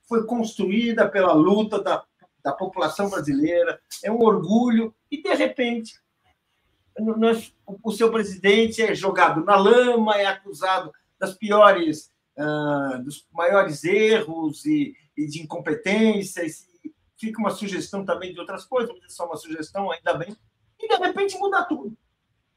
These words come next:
Então, eu vou dizer assim, eu, eu acho insuportável a, a, a sensação de que, bem,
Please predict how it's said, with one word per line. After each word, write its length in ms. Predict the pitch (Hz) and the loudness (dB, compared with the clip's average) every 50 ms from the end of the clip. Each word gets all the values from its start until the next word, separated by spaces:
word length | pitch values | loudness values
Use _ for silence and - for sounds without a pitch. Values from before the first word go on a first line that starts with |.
| _ _ _ _ _ _ _ _ _ _ _ _ _ _ _ | _ _ _ _ _ _ _ _ _ _ _ _ _ _ _
Então, 140 | - - - | -2 0 0
eu 160 | 480 466 - 311 | 2 2 2 0
vou 100 | 370 370 | 0 0
dizer 120 | 392 330 | 0 -2
assim, 260 | 302 - 302 302 277 | -2 0 0 0 0
eu, 100 | 262 294 285 | -2 -2 -4
eu 400 | 285 269 262 262 269 269 262 285 | -4 0 2 2 2 4 4 4
acho 240 | 330 - - - 370 | 4 4 2 -2 -10
insuportável 1040 | - - - - - 349 277 233 196 - 226 240 311 311 247 202 156 156 - - - _ _ _ _ | -14 -14 -14 -8 -2 0 0 0 0 0 2 2 4 4 2 0 -2 -4 -4 -6 -8 _ _ _ _
a, 120 | _ 214 214 | _ -6 -2
a, 420 | 208 214 214 - 208 214 214 208 | -2 -2 0 0 -2 -2 -2 -4
a 20 | 208 | -4
sensação 640 | - 285 277 233 - 240 214 214 - 277 285 262 | -4 -4 -4 -2 -2 -4 -4 -2 -4 -4 -4 -2
de 120 | 220 247 | -4 -6
que, 120 | 233 - 294 | -6 -6 -4
bem, 360 | 240 277 262 - 147 - - | 0 2 2 2 0 -2 -6